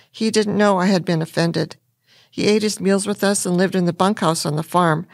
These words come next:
so I couldn't avoid my feelings. However, God eventually showed me that God loved him as much as God loved me. Jesus healed that wound of hate in my heart and changed it to a forgiving heart. I was moved to share with him that God loved him,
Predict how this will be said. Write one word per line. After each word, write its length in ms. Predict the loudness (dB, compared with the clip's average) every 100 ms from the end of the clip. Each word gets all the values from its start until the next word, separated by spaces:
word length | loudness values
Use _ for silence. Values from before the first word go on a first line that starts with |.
| -20 -20 -6
so 160 | -2
I 160 | 0 -2
couldn't 420 | -2 -2 -2 -4
avoid 360 | -6 -2 0 0
my 140 | -4
feelings. 600 | -4 -2 0 -2 -4 -8 -12 _ _ -20 -20 _ _
However, 360 | 0 2 2 0
God 300 | 2 2 2
eventually 480 | 2 2 2 0 -2
showed 260 | 0 0
me 140 | 0 0
that 140 | 0
God 260 | 2 2 2
loved 320 | 0 -2 -2
him 340 | 0 2 0 -2
as 160 | -10 -4
much 260 | -2 -2
as 120 | -6 -2
God 260 | -2 0
loved 220 | -2 -4
me. 340 | -2 -2 -2 -6 _ _ _ _ _ _ _ -4
Jesus 400 | 0 0 0 2
healed 240 | 0 2
that 180 | 0 0
wound 220 | -2 -2
of 100 | -2
hate 220 | -2 -2
in 120 | -2
my 120 | -2 -2
heart 420 | -2 -2 -4 -10 -20 _
and 140 | -4 -4
changed 420 | 0 0 0 0
it 140 | -6
to 120 | -6
a 60 | -6
forgiving 540 | -4 -2 -2 0 -2
heart. 400 | -2 -2 -2 -6 -20 _ _ _ _ _ -20 _ 0
I 60 |
was 200 | 0 0
moved 300 | 2 2 0
to 60 | -4
share 260 | 0 2
with 220 | 2 0 -2
him 180 | -2 -2
that 160 | -4
God 280 | 0 0 2
loved 320 | 0 0 0
him, 240 | -2 -2